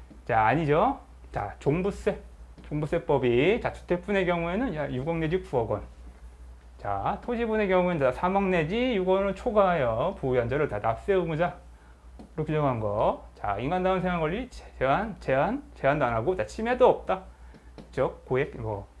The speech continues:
육억 내지 구억 이상, 또 삼억 내지 육억 초과한, 그러니까 이, 이 사람들 뭐, 부자들이잖아요. 그러니까, 예, 뭐, 인간다운 생활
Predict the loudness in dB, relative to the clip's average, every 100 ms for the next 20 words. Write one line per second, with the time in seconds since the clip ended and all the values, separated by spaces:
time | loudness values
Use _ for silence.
0 | -6 2 4 2 2 0 0 -2 0 2
1 | 0 -2 -2 -2 -6 -12 -20 -20 -10 -6
2 | -6 -2 2 2 2 2 0 -2 0 -2
3 | 0 4 6 6 6 2 0 -4 -10 -20
4 | -20 -20 -6 0 2 0 -4 -8 -8 -12
5 | -6 -4 -2 -2 -2 0 0 0 -2 -12
6 | -20 -20 -20 -20 -20 -20 -4 0 0 0
7 | -2 -2 -4 -4 -4 -6 -14 -12 -8 -6
8 | -6 -4 0 2 6 6 8 4 2 0
9 | 0 -2